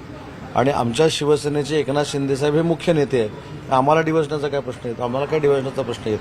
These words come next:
नाही. आणि जसं काल राजसाहेब उद्धव साहेबांना भेटायला गेले तसं अमित शहा साहेबांनी आमच्या आष्टीकर साहेबांना देखील फोन केला होता.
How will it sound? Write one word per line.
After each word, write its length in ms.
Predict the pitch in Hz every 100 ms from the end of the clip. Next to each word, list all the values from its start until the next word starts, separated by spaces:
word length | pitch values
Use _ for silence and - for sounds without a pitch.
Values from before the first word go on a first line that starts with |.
| 90
नाही. 120 | 98 - - - 190 -
आणि 160 | 117 156
जसं 360 | 127 117 135 160
काल 240 | 156 156
राजसाहेब 520 | 139 135 - 147 156 139 - 123
उद्धव 260 | 123 123 151
साहेबांना 540 | 139 139 139 139 139
भेटायला 340 | 123 107 117 117
गेले 280 | 98 95 95 - - - - 131
तसं 180 | 147
अमित 220 | 151 151 156
शहा 200 | 160 151
साहेबांनी 640 | 160 156 160 165 165 165
आमच्या 360 | 156 147 151 139
आष्टीकर 360 | - 160 165
साहेबांना 320 | 151 151 156
देखील 240 | 147 135 135
फोन 220 | 131 123
केला 180 | 117 110
होता. 180 | 101